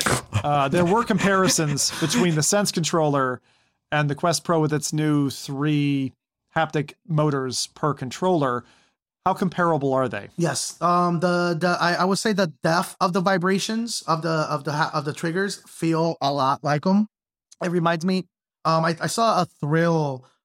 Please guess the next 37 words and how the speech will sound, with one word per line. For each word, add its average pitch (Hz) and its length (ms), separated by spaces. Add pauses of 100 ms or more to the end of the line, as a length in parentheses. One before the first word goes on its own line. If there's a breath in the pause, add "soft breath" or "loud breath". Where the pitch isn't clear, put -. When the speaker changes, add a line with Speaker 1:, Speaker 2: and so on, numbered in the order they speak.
(100)
Speaker 2:
uh, 147 180
Thrill 175 180
Seeker 170 280
review, 151 460
and 143 100
he 156 120
called 160 320
it 156 240
the, 139 420
he 156 60
called 175 180
the 165 80
controllers 156 800
the, 135 280
the 139 100
Elite 151 240
controller 160 500
of 135 100
V 143 160
R. 127 320 (460)
Um, 131 480
so 196 300
it, - 180
it 202 160
does. 226 320
So - 320
if, 160 200
if 180 280
Sony's 214 440
kinda 220 220
going 180 400
after 165 360
that 170 240
similar, 170 840 (720)
you 170 120
know, 139 220
uh, 123 340